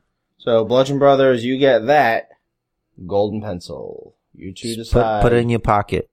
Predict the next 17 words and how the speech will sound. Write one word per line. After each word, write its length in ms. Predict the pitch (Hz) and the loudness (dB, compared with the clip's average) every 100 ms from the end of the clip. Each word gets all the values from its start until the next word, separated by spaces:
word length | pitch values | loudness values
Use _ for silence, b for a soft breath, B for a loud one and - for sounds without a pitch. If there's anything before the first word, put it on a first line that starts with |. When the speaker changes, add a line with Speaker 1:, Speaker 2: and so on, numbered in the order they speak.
| - | -8
Speaker 1:
Yeah, 160 | 98 | -6
you 200 | 95 104 | -4 -6
two 140 | 110 127 | -8 -8
decide 380 | 117 120 110 | 0 2 2
who's 200 | 104 113 | 0 -6
putting 260 | - 104 95 | -6 -8 -4
that 180 | 107 87 | -4 -2
where. 320 | 95 85 65 _ _ _ _ - | -2 -4 -8 _ _ _ _ -2
Next 280 | 175 - | -2 0
up, 280 | 202 - - _ _ _ - - | -2 -2 -10 _ _ _ -20 -8
we've 140 | 151 135 | -6 2
got 260 | 143 - | 2 2
the 120 | 123 117 | 2 4
We've 480 | 123 170 220 208 | 4 4 4 2
Seen 320 | - - 170 214 | 0 0 2 2
Enough 420 | 220 156 151 - | 4 2 0 0
Award 760 | 160 139 123 113 113 113 113 | 0 4 4 4 4 2 0